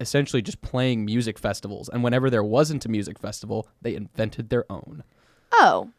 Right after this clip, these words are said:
Speaker 2: Okay, I believe that.
Speaker 1: So
Speaker 2: But
Speaker 1: it's
Speaker 2: it
Speaker 1: a little
Speaker 2: actually
Speaker 1: bit different.
Speaker 2: it didn't really come into fruition, though. So
Speaker 1: No,
Speaker 2: it
Speaker 1: it
Speaker 2: doesn't
Speaker 1: did
Speaker 2: really
Speaker 1: not.
Speaker 2: matter.
Speaker 1: No.
Speaker 2: Um,
Speaker 1: It was a new concept,
Speaker 2: it was a bummer for all the Swifties out there. And so quarantine hits, everyone's sad, and all of a sudden, Miss Swift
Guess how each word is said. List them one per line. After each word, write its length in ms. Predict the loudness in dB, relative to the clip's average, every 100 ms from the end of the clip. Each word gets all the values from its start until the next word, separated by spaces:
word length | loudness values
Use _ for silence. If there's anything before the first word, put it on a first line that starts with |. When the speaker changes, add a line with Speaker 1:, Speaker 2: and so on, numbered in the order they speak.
| _ _
Speaker 2:
Okay, 240 | -2 2 4
I 120 | 4
believe 260 | 2 0 0
that. 120 | 2
Speaker 1:
So 100 | 8
Speaker 2:
But 100 | 10
Speaker 1:
it's 60 | 12
Speaker 2:
it 40 |
Speaker 1:
a 20 |
little 80 | 10 8
Speaker 2:
actually 120 | 4
Speaker 1:
bit 40 | 2
different. 240 | 0 -4 -4 -2
Speaker 2:
it 60 |
didn't 180 | 0 2
really 160 | 2 2
come 160 | 2
into 140 | 2 0
fruition, 480 | 2 2 0 -8
though. 100 | -12 -12 2
So 80 | 6
Speaker 1:
No, 60 |
Speaker 2:
it 20 |
Speaker 1:
it 20 | 8
Speaker 2:
doesn't 160 | 6 2
Speaker 1:
did 40 |
Speaker 2:
really 140 | 0
Speaker 1:
not. 180 | 0 -4
Speaker 2:
matter. 160 | -8 -4
Speaker 1:
No. 60 | 0
Speaker 2:
Um, 240 | 0 0 -4 0
Speaker 1:
It 60 |
was 160 | 0 2
a 40 |
new 140 | 0 0
concept, 440 | -2 -6 -8 -6
Speaker 2:
it 60 | -2
was 100 | 0
a 60 | 4
bummer 500 | 4 4 2 0 -4 -4
for 240 | 0 2 6
all 320 | 6 6 4
the 120 | 0
Swifties 360 | -2 -4 -2 -4
out 200 | -4 -6
there. 160 | -12 -14 _ _ _ -6 0
And 320 | 2 2 2
so 380 | 6 8 8 6
quarantine 400 | 2 -2 -4 -6
hits, 340 | -2 -4 -4 -2
everyone's 400 | 0 2 0 0
sad, 380 | 4 6 6 0 -10 -20 _
and 100 | -6 -2
all 160 | -2 -2
of 80 |
a 80 | -2
sudden, 420 | -2 -2 -2 -4 -6
Miss 240 | -4 -2 -4
Swift 600 | -6 -6 -6 -10 -18